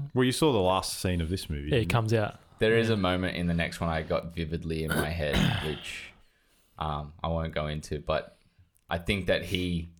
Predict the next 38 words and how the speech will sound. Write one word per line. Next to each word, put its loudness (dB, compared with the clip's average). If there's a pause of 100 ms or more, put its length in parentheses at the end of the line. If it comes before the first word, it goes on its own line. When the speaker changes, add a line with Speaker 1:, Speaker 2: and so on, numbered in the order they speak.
Speaker 3:
takes 0
a 0
big -4
part -2
in -4
it, -6
and -6
it's -16
really, -8
really -8
fucking -2 (360)
Speaker 1:
Mm. 4
Speaker 3:
good. 2 (920)
<laughs> -
Um, 4 (220)
the 6
dice 4
game. 0 (520)
<laughs> -8 (680)
The 4
tension 4
in 4
the 8
Speaker 2:
Can, 4
Speaker 3:
dice 6
game. 4
Speaker 2:
can 10
I 8
just 2
say, 8
I 8
got 6
a -14
bit 4
confused 4
with -4
that 2
game. -4